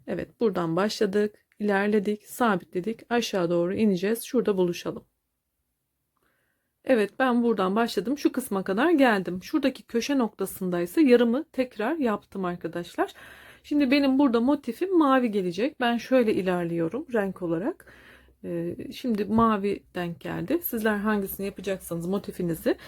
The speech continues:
dediğim gibi bunu farklı motiflerle de uyarlayabilirsiniz. Yani farklı motiflerinizi de bu şekilde birleştirip yapabilirsiniz. Ee, ya da bu motifi benden izleyip yaptıysanız şimdi devam edelim. Şöyle burada zincirimi çekmiştim.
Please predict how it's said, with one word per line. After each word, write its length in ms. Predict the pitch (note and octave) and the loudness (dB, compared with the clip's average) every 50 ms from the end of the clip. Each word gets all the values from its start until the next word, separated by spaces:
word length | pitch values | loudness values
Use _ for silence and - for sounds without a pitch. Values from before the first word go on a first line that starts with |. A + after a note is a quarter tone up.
| - - - - _ - | -20 -20 -20 -20 _ -4
dediğim 240 | A#3+ G#3+ A#3+ C4 C4+ | -2 2 4 4 4
gibi 120 | B3 G#3 G3 | 4 2 0
bunu 280 | G3 G#3 B3+ C#4+ D4 | 0 2 4 4 4
farklı 440 | C#4 - B3 B3+ B3+ B3+ - C4+ C#4 | 2 2 2 2 2 2 0 0 2
motiflerle 760 | C4 B3+ A#3+ - - A3+ - A#3 A#3 A#3 A#3 A3+ B3+ C4+ C4+ | 2 2 0 -2 -6 -8 -4 0 2 2 2 4 4 4 4
de 120 | B3+ G3+ | 4 2
uyarlayabilirsiniz. 960 | - F#3+ F#3+ F#3 F3 E3+ E3+ E3+ E3+ E3+ E3 E3+ E3+ E3 - - - E3+ E3+ E3+ | 2 2 2 2 2 0 0 -2 -4 -4 -4 -6 -6 -8 -8 -10 -10 -10 -6 -6
Yani 160 | F#3 F#3+ F#3+ | -4 -6 -4
farklı 320 | - - A3 A3 - A#3+ | -2 -2 -2 -2 0 0
motiflerinizi 600 | A#3 A3+ A3+ - A3+ - - A3+ A3 A3 G3+ - | 2 2 0 0 -4 -4 -2 0 0 0 -2 -2
de 100 | F#3+ F3 | -4 -4
bu 60 | F#3+ G#3 | -4 -2
şekilde 440 | - A3+ A3 - F#3 F#3 F3 F3 | -4 -4 -4 -4 -6 -6 -4 -2
birleştirip 560 | G3+ G#3 G3+ G3 F#3+ F#3 - - A#3+ E4 - _ _ - - - - - - _ _ - | -2 -2 0 0 -2 -4 -4 -4 -4 -4 -4 _ _ -20 -20 -20 -20 -20 -20 _ _ -6
yapabilirsiniz. 1000 | A3 A3+ A3 G3 F#3 F#3+ F#3 F#3+ F#3 F#3 - - F3 F#3 G#3+ D#4+ F#4+ - - _ _ _ _ _ _ _ - - - - _ _ _ - | -6 -4 -4 -6 -6 -2 -2 -2 -4 -4 -10 -10 -6 -2 -2 -2 -2 -4 -10 _ _ _ _ _ _ _ -20 -20 -20 -20 _ _ _ -8
Ee, 60 | F3 F3+ | -6 -4
ya 240 | F#3 G3 A3+ A3 | 0 2 2 2
da 140 | G3 G3+ G#3 | 2 2 2
bu 60 | A#3 | 2
motifi 400 | A#3+ A3+ G3+ G3 - F3+ - A3 | 2 2 2 0 -2 -8 -10 -4
benden 320 | A3+ A3+ G#3+ F#3+ F3+ F3+ F#3+ | -2 0 0 2 0 0 2
izleyip 460 | G#3+ G#3+ F#3+ F#3 F3 E3+ E3+ - - | 0 0 0 0 -2 -2 -2 -4 -4
yaptıysanız 680 | A3 A3 A3 - - F3+ E3+ - - E3+ F3+ A3+ C#4+ C#4+ | -4 -4 -4 -6 -10 -10 -10 -8 -8 -6 -4 -4 -4 -4
şimdi 300 | - A#3 G#3+ G3+ A3+ G#3+ | -4 -4 -4 -4 -2 0
devam 360 | A3 G3+ F#3+ G3+ G3+ G3+ F#3 | 0 0 2 0 0 0 0
edelim. 420 | F3 D#3+ D#3+ D#3+ D#3+ G#3 C#4+ E4 - _ _ _ _ _ _ | 0 -2 -2 -4 -2 -2 -2 -2 -4 _ _ _ _ _ _
Şöyle 760 | _ - - D4 C#4+ C4+ B3 A3 F3+ F3 E3+ F3+ G#3 C4 C#4+ - _ _ _ _ _ _ _ _ _ _ _ _ _ _ _ _ _ _ _ _ _ _ _ _ _ _ _ _ _ _ _ _ _ - | _ -4 0 4 4 6 6 4 2 0 -2 -2 -4 -6 -8 -10 _ _ _ _ _ _ _ _ _ _ _ _ _ _ _ _ _ _ _ _ _ _ _ _ _ _ _ _ _ _ _ _ _ 0
burada 280 | D4+ C4+ G#3+ A3 A3 | 0 2 2 2 0
zincirimi 480 | G#3 G#3+ A#3+ A#3 A3+ A3+ G#3+ G3 F#3+ F3+ | 2 2 2 2 2 2 2 0 -2 -4
çekmiştim. 840 | - - A3+ A3+ - G#3+ G3 - - - _ - E3 E3+ G3 A3 | -4 -6 -8 -6 -6 -8 -8 -8 -10 -14 _ -10 -8 -8 -8 -10